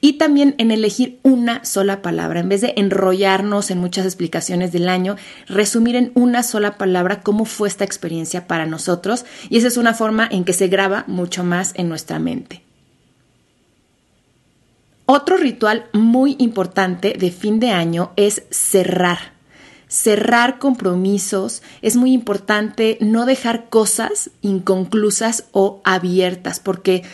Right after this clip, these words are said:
los pendientes son de los aspectos psicológicos que más generan ansiedad y que roban más energía, y que por consiguiente no dejan espacio mental, y a veces ni siquiera físico, para ocuparnos libre y tranquilamente de lo nuevo.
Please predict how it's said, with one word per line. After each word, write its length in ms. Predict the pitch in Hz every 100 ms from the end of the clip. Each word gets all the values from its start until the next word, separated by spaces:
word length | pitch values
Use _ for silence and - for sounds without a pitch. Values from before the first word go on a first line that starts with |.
| - -
los 260 | 226 220 -
pendientes 880 | 214 214 220 254 254 254 254 285 -
son 280 | - 220
de 80 | 240
los 180 | 233 -
aspectos 460 | 165 - 202 226 220
psicológicos 840 | 185 175 175 175 185 - 190 -
que 280 | 190 175 -
más 400 | 202 220 233 269
generan 360 | 254 214 208 202
ansiedad 520 | 175 175 160 165 -
y 100 | 202
que 140 | 180 196
roban 420 | 214 233 233 233
más 200 | 208 185
energía, 580 | 202 175 - 208 185 175 - - - -
y 80 | 233
que 140 | 220
por 260 | - 254 254
consiguiente 800 | 254 240 254 262 240 233 240 233
no 260 | 226 233
dejan 540 | 240 240 233 175 190 -
espacio 480 | 180 - 190 208 208
mental, 640 | 196 185 196 185 214 - -
y 120 | 180
a 60 | 160
veces 220 | 175 196
ni 60 |
siquiera 320 | 180 185 190 185
físico, 580 | 233 226 202 - 196 262 - - - -
para 200 | 208 208
ocuparnos 680 | 240 233 254 254 254 262 254
libre 200 | 247 247
y 60 |
tranquilamente 800 | 247 214 226 226 220 214 214 -
de 160 | 185 196
lo 100 | 208
nuevo. 320 | 254 277